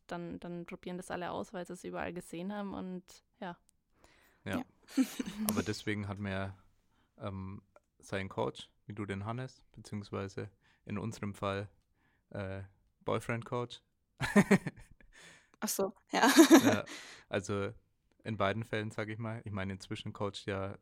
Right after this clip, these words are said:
Speaker 2: der Jan die Lea,
Speaker 3: Mhm.
Speaker 2: aber sehr lange war's ja bei uns auch so. Und der Vorteil an dieser Konstellation ist eindeutig,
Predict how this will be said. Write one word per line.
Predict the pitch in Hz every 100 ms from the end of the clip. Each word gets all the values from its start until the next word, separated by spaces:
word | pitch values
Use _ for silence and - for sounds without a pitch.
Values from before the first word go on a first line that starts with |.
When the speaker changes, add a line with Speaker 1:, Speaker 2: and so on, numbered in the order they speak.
| -
Speaker 2:
der | 98
Jan | 98 120 - _
die | -
Lea, | 113 117 120 _ _ _ _ _ _ -
Speaker 3:
Mhm. | 240 233
Speaker 2:
aber | - 95 95 - _ _ - -
sehr | - 95
lange | 92 98
war's | 98 95
ja | 98
bei | 87
uns | 104 78
auch | 101
so. | - 107 101
Und | 98 95 101 - _ _ _ -
der | 98
Vorteil | 117 127 131
an | 104 104
dieser | 131 127
Konstellation | 123 117 - 110 - 110 110
ist | 110 -
eindeutig, | 104 104 107 120